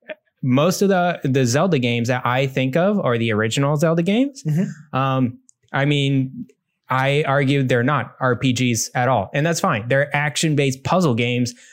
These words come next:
Speaker 1: You get specific items and everything, but you don't have a leveling system. You
Speaker 2: Mm-hmm.
Speaker 1: don't have stats. You are playing a character. So, um, yeah, you, it's, it's, it's a back and forth. But if it's missing some of those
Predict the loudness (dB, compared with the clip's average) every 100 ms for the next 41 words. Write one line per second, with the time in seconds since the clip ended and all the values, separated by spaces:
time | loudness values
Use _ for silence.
0 | -20 _ -2 0 0 -2 -2 0 0 0
1 | 0 0 2 2 0 0 -2 -2 0 0
2 | 0 0 0 2 2 2 0 0 -2 -2
3 | -4 -2 0 0 2 0 0 0 -2 -2
4 | -6 -10 _ _ 0 2 2 2 0 0
5 | 0 0 0 0 0 -2 -2 -10 _ _
6 | -2 0 2 0 -2 -4 -2 0 0 -2
7 | -4 -2 0 0 -2 -2 -2 -4 -2 -2
8 | -4 -4 -2 0 0 -2 0 -2 0 0
9 | 2 0 0 0 0 0 -2 0 0 0
10 | 0 0 -2 -6